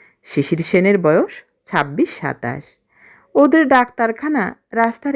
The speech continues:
এপার ওপার, রোগীপত্তর প্রায়ই থাকে না। দুজনে বসে গল্প সল্প করে। বয়সের তারতম্য যতই থাকুক,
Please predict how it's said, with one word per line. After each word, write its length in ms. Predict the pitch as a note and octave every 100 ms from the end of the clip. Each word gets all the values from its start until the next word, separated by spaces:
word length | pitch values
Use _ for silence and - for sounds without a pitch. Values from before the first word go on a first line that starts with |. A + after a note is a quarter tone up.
| -
এপার 340 | - G3 G#3+ D#4 A#4+ - -
ওপার, 360 | B2+ - B2 - _ _ _ _ _ _ _
রোগীপত্তর 720 | B3 B3+ A#3+ A#3 A#3 A3+ - C4+
প্রায়ই 460 | F3+ E3 D#3 A#3+
থাকে 360 | - E3+ D3+ B2
না। 200 | A#2+ A#2 _ _ _ _ _ _
দুজনে 460 | C3+ C#3 B2+ C3+ E3+
বসে 280 | F3 D3+ C#4+
গল্প 400 | F3+ C3+ B2 C3
সল্প 380 | - C3 B2 C3
করে। 360 | B2+ B2+ C#3 _ _ _ _ _ _
বয়সের 540 | A3 A3+ A3+ A3+ C#4 C4
তারতম্য 640 | - D3+ C#3 D3 D#3 G#3+
যতই 420 | F#3+ C#3 - A#3+
থাকুক, 480 | - C#3 A2+ B2+ -